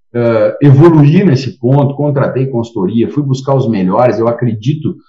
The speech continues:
numa pecuária feita assim, através de técnicos de excelência. E, mano, meu padrasto, que era o cara dessa pecuária mais antiga, desse agro mais antigo,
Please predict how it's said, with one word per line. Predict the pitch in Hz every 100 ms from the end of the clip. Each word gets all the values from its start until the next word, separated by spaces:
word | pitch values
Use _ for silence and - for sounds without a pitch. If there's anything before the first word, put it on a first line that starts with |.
| _
numa | 117 127 127
pecuária | 117 - 135 104
feita | - 139 147 113
assim, | - 131 160 - - _
através | 113 - 117 101 117 - - - -
de | 107 131 139
técnicos | 196 185 165 135 127 117
de | 110
excelência. | 104 117 110 131 202 - - - _ _
E, | 262 311 -
mano, | 175 104 - - _ -
meu | 143 160
padrasto, | 160 131 147 180 - -
que |
era | 120 113
o | 104
cara | 120 113 - - - _
dessa | 98 117 - 104
pecuária | - 110 - 113 113
mais | 113 107 101
antiga, | 95 - 175 123
desse | 113 -
agro | 117 107 104
mais | 104 101
antigo, | 95 92 156 165 156